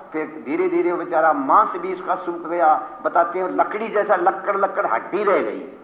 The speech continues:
ऐसा सुनते हैं, हमने प्रयोग तो नहीं किया।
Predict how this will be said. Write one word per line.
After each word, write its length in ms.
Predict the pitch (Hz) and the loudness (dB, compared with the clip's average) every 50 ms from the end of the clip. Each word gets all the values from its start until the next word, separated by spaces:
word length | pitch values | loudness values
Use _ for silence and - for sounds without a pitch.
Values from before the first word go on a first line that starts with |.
| - - - - - - - _ _ - | -20 -20 -20 -20 -20 -20 -20 _ _ -4
ऐसा 220 | 160 170 - 226 | -2 2 2 2
सुनते 400 | - - - 147 139 127 - 190 | 2 2 0 -2 -2 -2 0 0
हैं, 100 | 202 214 | 4 4
हमने 220 | 214 202 196 208 214 | 6 4 4 2 0
प्रयोग 400 | - - 170 160 165 175 175 170 | -2 -2 -2 0 2 2 2 2
तो 80 | 214 | 2
नहीं 140 | 226 233 226 | 2 2 -2
किया। 220 | 220 214 214 208 | -2 -2 -2 -2